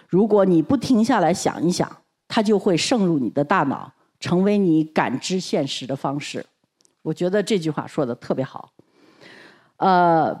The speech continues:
Benedict Cumberbatch，他特别逗，因为他叫 Cumberbatch 之后的话，人家管他的粉丝，女粉丝，他女粉丝特别多，就起了一个名字叫 Cumberbitch。<laughs> 然后，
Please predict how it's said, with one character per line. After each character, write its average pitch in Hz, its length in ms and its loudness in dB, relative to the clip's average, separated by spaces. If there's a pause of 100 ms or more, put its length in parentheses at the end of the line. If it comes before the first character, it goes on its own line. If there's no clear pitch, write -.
(100)
Benedict 247 640 2 (1000)
Cumberbatch， 269 840 0 (420)
他 330 360 2
特 - 260 -4
别 214 120 2
逗， 208 320 0 (360)
因 294 180 2
为 302 280 2 (120)
他 302 340 0 (120)
叫 214 280 2
Cumberbatch 277 960 -2
之 240 140 -2
后 254 180 0
的 190 80 -2
话， 180 300 0 (200)
人 196 180 2
家 262 160 4
管 156 200 0
他 220 140 0
的 247 100 -2
粉 147 320 -4
丝， 294 480 -2
女 208 280 2
粉 151 260 0
丝， 190 240 -4
他 269 160 -4
女 262 220 2
粉 156 200 0
丝 214 160 -6
特 254 200 0
别 170 120 -2
多， 170 340 0
就 214 120 -2
起 - 280 -6
了 147 60 -2
一 190 40 -2
个 240 100 0
名 175 260 2
字 202 220 0 (220)
叫 196 160 0
Cumberbitch。 254 960 0 (300)
<laughs> - 260 -12
然 180 100 2
后， 269 300 2